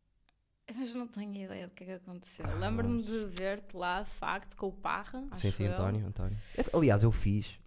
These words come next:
Speaker 2: Eu não quero estar a dizer isto, senão vocês chegam lá.
Speaker 1: <laughs>
Speaker 2: Eu fiz uma cena, eh, especificamente com, com o Parra para essa festa há uns anos atrás, percebes? E depois vai saber as coisas. Epá, eu não gosto, eu, imagina.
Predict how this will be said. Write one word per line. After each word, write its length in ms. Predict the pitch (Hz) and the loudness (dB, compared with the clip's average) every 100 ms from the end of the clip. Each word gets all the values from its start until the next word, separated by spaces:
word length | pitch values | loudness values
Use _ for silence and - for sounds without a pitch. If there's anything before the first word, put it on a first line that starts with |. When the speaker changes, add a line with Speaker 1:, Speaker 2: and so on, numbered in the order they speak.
| - - - - | -12 -4 -4 -2
Speaker 2:
Eu 100 | 147 | -4
não 80 | 160 | 0
quero 160 | 156 | 2
estar 140 | - 147 | 4 4
a 20 | |
dizer 200 | 127 135 | 4 4
isto, 180 | 180 - | 4 4
senão 120 | 190 | 4
vocês 240 | 190 185 190 | 4 4 4
chegam 220 | 175 202 | 6 8
lá. 140 | 202 180 | 6 4
Speaker 1:
<laughs> 800 | 508 480 415 381 349 494 440 466 | 2 4 6 6 10 10 10 8
Speaker 2:
Eu 120 | 359 466 | 6 4
fiz 160 | 139 135 | 4 2
uma 120 | 170 | 0
cena, 320 | 165 190 196 226 | 4 4 8 6
eh, 400 | 226 185 190 185 | 4 2 2 2
especificamente 920 | - - - 196 208 208 196 180 151 | 0 -2 -2 -2 0 2 4 4 4
com, 240 | 139 139 | 2 0
com 140 | 127 139 | 0 0
o 40 | |
Parra 540 | - 131 123 127 165 240 - - - - - | 4 6 6 4 2 -2 -10 -16 -20 -20 8
para 160 | 185 | 10
essa 400 | 208 208 233 240 | 12 12 12 10
festa 560 | 233 214 220 - 247 - | 6 4 2 2 2 2
há 160 | 196 220 | 2 4
uns 140 | 226 | 4
anos 160 | 214 214 | 4 2
atrás, 420 | 214 226 208 165 | 0 2 2 0
percebes? 220 | - 117 - - - - - 175 - | -4 -6 -8 -20 -20 -20 -16 -10 -4
E 100 | 147 | 0
depois 220 | - 151 | 2 4
vai 100 | 156 | 4
saber 320 | 156 143 151 | 2 2 2
as 120 | 147 | 0
coisas. 420 | - 147 147 143 | 2 2 2 -2
Epá, 160 | 151 131 | 0 0
eu 40 | |
não 120 | 147 147 | 2 2
gosto, 420 | 139 135 - 127 | 2 0 -4 -2
eu, 280 | 139 147 139 - - | 2 4 2 -2 -2
imagina. 400 | 127 117 107 87 | 0 2 2 0